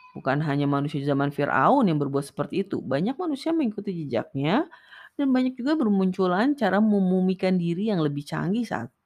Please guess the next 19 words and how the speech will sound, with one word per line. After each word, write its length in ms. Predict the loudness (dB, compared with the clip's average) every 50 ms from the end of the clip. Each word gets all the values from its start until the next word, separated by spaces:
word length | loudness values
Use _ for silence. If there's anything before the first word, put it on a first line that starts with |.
| -16 -8
ini. 480 | -4 0 0 0 0 -2 -4 -8 -14 _ _ _ _ _ _ _ _ _ _ _ _ _ _ _ _ _ _ _ _ _ _ _ _ _ _ _ _ _ _ _ _ _ _ _ _ _ _ _ _ _ _ _ _ _ _ _ _ _ _ _ _ _ _ _ _ _ _ _ _ _ _ _ _ _ _ _ _ _ _ _ _ _ _ _ _ _ _ _ _ _ _ _ _ _ _ _ _ _ _ _ _ _ _ _ _
Bagaimana 380 | -4 -2 0 2 4 4 4 4
dengan 160 | 4 4 4
mereka 240 | 4 4 2 2 2 2
yang 160 | 2 4 4 4
bunuh 160 | 4 4 4
diri? 460 | 4 4 4 4 4 0 -2 -4 -8 _ _ _ _ _ _ _ _ _ _ _ _ _ -6
Apakah 320 | -2 -2 -2 0 0 -2
ini 160 | 0 0 0
membuktikan 800 | 2 2 2 0 0 -2 -4 -4 -4 -6 -8 -4 -2 -2 -2 -2 -4 -8 _ _ _ _ _ _ _
bahwa 260 | 0 2 2 2 2 2
ada 80 | 2
manusia 380 | 2 2 2 0 0 0 0 0
yang 160 | 0 2 2
memang 160 | 2 2 0
tidak 180 | 0 0 0 0
ingin 220 | 0 0 0 0
kehidupannya 480 | 0 -2 -2 -2 0 -2 0 0 0 0
abadi? 500 | 0 2 2 2 0 -2 -6 -10 -12